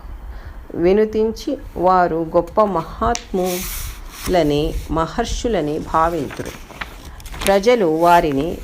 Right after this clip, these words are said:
పెక్కు చిక్కు ప్రశ్నలు అడిగెదరు. వారు తాము గడించిన శాస్త్ర పరిజ్ఞానము నుండి ప్రత్యుత్తరము లీయగలిగినచో ప్రజలు మనస్సులలో వారు మహాత్ములుగా తమ గొప్పతనమును ప్రతిపాదించు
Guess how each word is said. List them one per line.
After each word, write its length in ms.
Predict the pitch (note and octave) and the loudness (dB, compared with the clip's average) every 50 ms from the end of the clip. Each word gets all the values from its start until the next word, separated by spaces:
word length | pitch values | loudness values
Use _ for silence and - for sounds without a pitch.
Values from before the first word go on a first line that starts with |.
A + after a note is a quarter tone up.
| - - - | -12 -2 0
పెక్కు 440 | G#3+ G#3 G#3 - - - - A#3+ E3 | 0 0 0 -4 -10 -2 0 0 0
చిక్కు 580 | - - - - - - - A3+ - - - A#3 | 0 -2 -10 -12 -8 -6 -6 -6 -4 -2 -4 -2
ప్రశ్నలు 520 | - - F3+ F3+ - - F#3+ F3+ F3+ F3 | -2 -2 -6 -6 -4 -4 -2 0 2 2
అడిగెదరు. 480 | D#3+ D3+ D#3+ D#3+ E3+ D#3+ C#3 A2+ - - - - - - - - - - | 2 0 2 2 2 0 0 -2 -6 -8 -10 -12 -14 -14 -16 -10 0 4
వారు 320 | E3 E3 E3 E3 E3 E3 | 6 6 6 4 4 0
తాము 340 | D#3+ - E3 E3 E3 E3 E3 | 0 2 2 2 2 0 0
గడించిన 560 | D#3 D#3+ D#3+ E3+ F3 F3+ F3+ - F#3+ F#3+ F3+ | 0 0 0 0 -2 -2 -4 -4 -2 -2 -2
శాస్త్ర 580 | F3 - - E3 D#3+ F3 F#3 - - - F#3+ E3+ | -2 -2 0 2 2 2 2 -2 -6 -4 -4 -4
పరిజ్ఞానము 840 | F3 - E3 D#3+ E3 F3 E3+ F3 F#3 F#3+ G3 G3 G3+ G#3 G3 G3 | -2 -2 -4 -4 -4 -6 -4 -2 0 2 2 2 0 0 0 -2
నుండి 400 | F#3+ F#3+ F#3 F#3 F#3+ G3+ A3+ A3+ A3+ - - - - - - - - | 0 0 -2 -2 -2 -2 -4 -4 -6 -10 -18 -16 -16 -16 -14 0 0
ప్రత్యుత్తరము 840 | G3 G3 - - B3+ B3+ B3 - - - G#3+ G3+ F#3 E3 D3+ D3+ | 0 0 2 0 -2 -2 -2 0 2 2 4 4 4 2 2 0
లీయగలిగినచో 1080 | D#3 D3+ D#3 D#3+ E3+ F#3 F3+ E3 D#3+ D3 C#3 C3 C#3+ C3+ C3 B2+ - - F#3+ G3+ G#3 F#3+ | 0 0 0 0 2 0 2 2 2 0 0 -2 -2 -4 -4 -4 -4 0 2 2 2 2
ప్రజలు 760 | - D#3 D#3 D3+ D#3 E3+ F#3 G3+ G#3+ A3+ B3+ B3+ - - - - - - - - - | 0 -2 -2 -2 0 0 0 2 2 0 -2 -6 -10 -18 -20 -20 -18 -18 -14 -6 -2
మనస్సులలో 840 | D#3 E3 F3+ F#3+ F#3 - - - A3 G#3+ G#3+ G#3 A3+ A3+ F#3+ - - - - | 0 2 2 2 0 -4 -4 -2 0 2 2 2 2 0 -2 -2 -4 -8 -4
వారు 440 | - E3 F3 F3 E3+ D#3+ D3 D3 D3+ | 2 4 6 6 6 6 4 0 0
మహాత్ములుగా 840 | D#3 D3+ D3+ - F3 F#3+ - - - G#3 G3+ G3 F3 D#3 D3+ D#3 | -2 -2 0 0 0 0 0 -2 -2 0 0 0 0 0 0 0
తమ 260 | C#3+ - - D3 C#3+ C3 | -2 -2 -4 -2 -2 -2
గొప్పతనమును 840 | C3 - D3+ - - - F#3 - F#3+ F3+ D#3 C#3+ C3+ C3+ C#3 E3 | -2 -4 -8 -4 -4 -4 -2 -2 -2 -2 0 -2 -2 -2 -2 -2
ప్రతిపాదించు 1000 | D#3+ - - C#3 C3+ - D3+ D#3 D3+ C#3+ D3 D3+ D3 C#3+ D3 D3 D3 - G#3 B3 | -4 -2 -4 -4 -4 -4 -6 -2 -2 -2 0 0 -2 -2 -4 -4 -6 -6 -6 -6